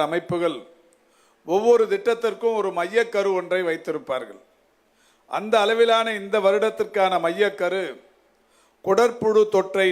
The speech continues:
நீக்குவோம், ஆரோக்கியமான எதிர்காலத்தை உருவாக்குவோம் என்பது. உலக சுகாதார நிறுவன அறிக்கையின்படி உலக மக்கள் தொகையில் இருபத்தி நாலு சதவிகித மக்கள் மண்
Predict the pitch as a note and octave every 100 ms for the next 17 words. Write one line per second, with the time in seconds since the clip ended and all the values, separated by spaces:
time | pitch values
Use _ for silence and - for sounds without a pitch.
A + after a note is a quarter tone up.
0 | F3+ F#3+ G3 F#3+ G3 G#3 G#3 - - D3
1 | F#3+ G#3 G3+ F#3 F3 F#3 G3+ G3 E3+ F3+
2 | F#3 F3 E3+ F3+ F3+ D#3 E3 E3 D#3 D#3
3 | D3 D3 C#3+ B2+ A#2 G2+ - _ _ _
4 | _ _ _ _ _ _ _ - F#3 B3
5 | C4 B3+ G#3 A3+ A3 A3 G#3+ G#3 G3 G3
6 | F#3+ F3 E3 F#3+ F#3+ F3+ E3+ D#3+ F3 F3
7 | A2+ - _ _ _ _ _ _ _ -
8 | F3+ B3+ B3 A#3 F#3 A#3 A#3 A3+ G3 G3+
9 | G#3+ A3+ F#3+ F3+ A3 B3 B3 A#3 A3 A3+
10 | B3 B3 A3 G3 G#3 G3 F#3 E3+ E3 -
11 | F#3+ B2 - - _ _ _ _ _ _
12 | _ C#3 F#3